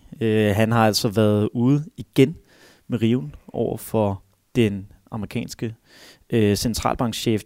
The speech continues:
Jerome Powell. Og, øh, han har altså sagt, at hvis Federal Reserve, de havde, øh, ikke haft alle de, øh, haft alle de her renteforhøjelser, så havde vi altså, øh, set et aktiemarked,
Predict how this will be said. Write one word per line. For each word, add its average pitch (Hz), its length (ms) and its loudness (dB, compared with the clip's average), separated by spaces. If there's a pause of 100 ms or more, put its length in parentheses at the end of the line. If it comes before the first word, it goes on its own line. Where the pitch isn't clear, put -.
Jerome 101 260 -2
Powell. 110 400 -2 (680)
Og, 104 440 2
øh, 101 140 2
han 104 160 2
har 110 80 2
altså 101 220 -2
sagt, - 340 -2
at - 200 -6
hvis 113 320 -2 (640)
Federal 127 240 2
Reserve, 120 320 0 (100)
de 123 120 2
havde, 107 280 2 (580)
øh, 98 260 0 (1040)
ikke 135 340 2
haft 110 260 -2
alle 110 140 0
de, 117 220 -2
øh, 110 180 0
haft 120 240 0
alle 113 140 -2
de 117 100 -6
her 104 200 0
renteforhøjelser, 107 880 -4 (320)
så - 180 -4
havde 123 180 4
vi 117 120 4
altså, 95 400 -2 (840)
øh, 92 200 -6 (140)
set - 320 -4
et 117 100 -2
aktiemarked, 98 600 -4